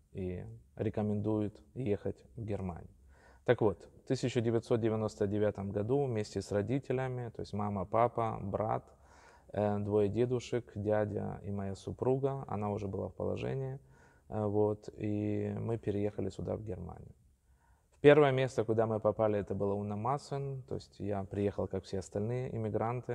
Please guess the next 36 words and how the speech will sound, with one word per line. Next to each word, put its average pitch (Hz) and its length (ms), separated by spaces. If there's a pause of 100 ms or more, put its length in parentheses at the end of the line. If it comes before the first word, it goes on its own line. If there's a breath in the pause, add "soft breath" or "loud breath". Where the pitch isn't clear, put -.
(200)
еврейские 101 480
иммигранты. 104 600 (1160)
Мы 117 80
попали 107 320
в 104 100
Унна 131 220
Массен, 131 540 (500 soft breath)
вот, 107 520
э, 107 160
у 107 80
нас 107 360
родственники 104 580
были 98 200
в 98 80
Дортмунде, 127 580
в 110 60
Дортмунд 104 420
нас 95 200
не - 80
взяли, 131 580
нас 107 180
взяли 101 220
в 101 60
город 98 260
Хаген 123 440
маленький, 131 640 (600 soft breath)
и 110 260
там 113 220
я 104 100
сразу 104 320
познакомился 101 680
с - 120
еврейской 98 400
общиной 98 480
города 95 500 (200)
Хаген, 120 560